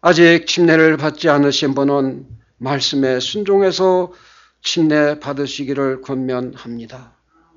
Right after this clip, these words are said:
예수님도 침례 요한에게 요단강에서 침례를 받으셨다고 마태복음 삼 장 십삼 절에서 십칠 절에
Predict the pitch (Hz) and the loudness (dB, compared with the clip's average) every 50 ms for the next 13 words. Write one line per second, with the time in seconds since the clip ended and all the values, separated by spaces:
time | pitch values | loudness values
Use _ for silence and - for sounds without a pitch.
0 | _ _ - - - _ _ _ _ _ _ _ _ _ - 165 180 190 180 - | _ _ -20 -20 -20 _ _ _ _ _ _ _ _ _ 4 6 6 6 6 4
1 | 180 185 185 180 180 165 175 175 170 170 165 151 - - _ _ _ _ - - | 4 4 4 4 4 4 4 6 6 6 4 2 -2 -8 _ _ _ _ -2 0
2 | 196 175 170 165 160 156 156 156 165 156 151 151 147 156 156 151 151 143 151 147 | 2 4 4 4 4 4 4 4 2 0 0 0 0 2 2 2 0 0 0 0
3 | 143 139 143 160 208 233 226 254 240 240 233 226 220 220 214 190 202 208 208 202 | 0 0 2 4 4 4 4 2 0 0 -2 -2 -2 -2 -2 -4 -2 -4 -4 -4
4 | 202 - - 208 196 185 175 175 180 180 175 170 - 170 160 160 151 - 165 151 | -4 -6 -6 -4 -2 -2 -2 0 -2 -2 -4 -6 -8 -8 -8 -8 -6 -6 -6 -8
5 | - - 151 151 147 156 151 147 143 135 143 156 156 151 - 151 123 131 135 139 | -4 -4 -2 -2 -2 -2 -2 -2 -2 -2 -2 -2 -2 -2 -6 -12 -10 -8 -4 -4
6 | 139 139 131 - 139 135 127 135 131 131 127 127 - - 196 - - - 220 202 | -4 -4 -6 -6 -8 -8 -6 -6 -6 -6 -8 -8 -10 -12 -10 -10 -10 -8 -8 -8
7 | 190 185 185 185 190 180 - _ _ _ _ _ - 170 180 165 156 165 160 - | -8 -6 -6 -6 -6 -8 -10 _ _ _ _ _ -6 -4 -4 -4 -4 -6 -6 -8
8 | - 220 220 - - 240 226 - 226 190 190 190 196 202 196 | -8 -8 -8 -8 -10 -10 -8 -8 -6 -4 -4 -4 -4 -6 -8